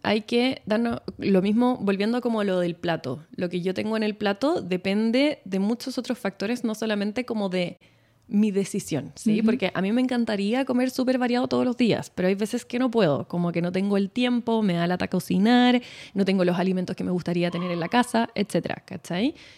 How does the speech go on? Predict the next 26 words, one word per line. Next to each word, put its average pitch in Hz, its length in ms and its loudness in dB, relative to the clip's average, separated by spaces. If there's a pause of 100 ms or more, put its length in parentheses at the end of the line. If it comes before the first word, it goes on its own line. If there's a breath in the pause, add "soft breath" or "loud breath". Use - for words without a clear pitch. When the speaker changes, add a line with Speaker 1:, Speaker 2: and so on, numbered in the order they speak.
(160 loud breath)
Speaker 1:
Entonces, 185 540 -2 (480 loud breath)
eh, 185 440 4
finalmente, 254 680 4
si 214 140 -2
nosotros 208 360 0
pensamos 233 360 0
como 220 680 0
el 190 140 -2
típico 220 280 -2
ejemplo, 190 500 0
que 170 180 -6
yo 165 160 -4 (220)
trabajo 175 340 -2
desde 196 160 0
alimentación 180 460 -4
intuitiva, 190 360 -2
y 147 60 -6
la 147 60 -4
alimentación 175 460 -4
intuitiva 196 380 -2
responde 196 400 -4
a 196 40 -2
esto 202 180 -6
de 208 140 -2
como, 190 340 -6 (100)
como 214 360 -2